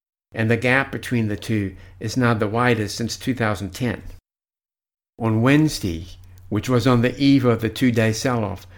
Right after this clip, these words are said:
the ten-day moving average of call option volume outnumbered put options volume by the most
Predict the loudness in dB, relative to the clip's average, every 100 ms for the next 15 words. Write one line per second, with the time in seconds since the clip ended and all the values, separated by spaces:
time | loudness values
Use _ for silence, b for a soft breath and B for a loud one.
0 | B -8 -4 2 2 4 4 6 4 4
1 | 0 -2 -2 -2 -4 -4 -4 -4 -4 -2
2 | -4 -6 -6 -4 -2 -2 -2 -4 -8 -4
3 | 0 2 2 2 0 -2 -4 -6 -4 -4
4 | -4 -4 -6 -2 0 0 0 -4 -4 0
5 | 2 2 2 2 0 -8